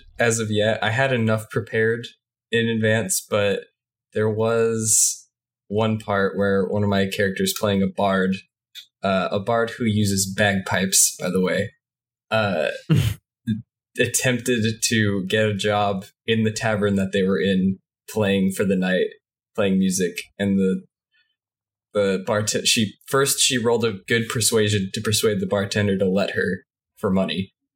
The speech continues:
and then she went up on stage and rolled, like, a near perfect performance check. So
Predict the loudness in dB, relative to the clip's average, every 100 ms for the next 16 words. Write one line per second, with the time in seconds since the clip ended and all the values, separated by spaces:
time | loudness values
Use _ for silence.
0 | -4 0 0 0 0 -4 -6 -4 0 0
1 | 0 0 0 0 0 2 0 0 -2 -2
2 | 0 0 0 -2 -2 -2 0 2 2 0
3 | -4 -4 -2 -2 -4 -6 -6 -4 0 0
4 | 0 0 0 2 0 -2 -12 _ _ _
5 | _ _ _ _ _ _ -2 2 2 2
6 | -2 -4